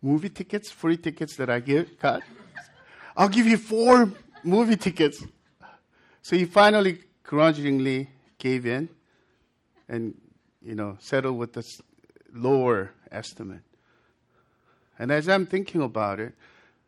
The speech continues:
it just, uh, realizing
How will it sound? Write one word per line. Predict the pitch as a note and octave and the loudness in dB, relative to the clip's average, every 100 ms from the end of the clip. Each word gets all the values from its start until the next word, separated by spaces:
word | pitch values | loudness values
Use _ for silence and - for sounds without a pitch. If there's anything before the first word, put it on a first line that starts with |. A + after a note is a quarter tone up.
| _ _ _ _ _ _ _ _ _ _ _ _ _ D#3+ | _ _ _ _ _ _ _ _ _ _ _ _ _ -12
it | D3+ | -8
just, | D#3 C#3 - | -8 -10 -8
uh, | C3+ A#2 A2 - - - _ _ _ _ _ _ _ _ _ _ _ _ _ _ _ _ _ _ _ _ _ _ _ _ _ _ _ _ _ _ _ _ _ _ _ _ | -6 -6 -10 -16 -20 -20 _ _ _ _ _ _ _ _ _ _ _ _ _ _ _ _ _ _ _ _ _ _ _ _ _ _ _ _ _ _ _ _ _ _ _ _
realizing | G#2+ B2 D3 C#3+ C3+ C3 B2+ B2 A#2+ A#2+ | -8 -2 0 2 0 -2 -4 -6 -6 -10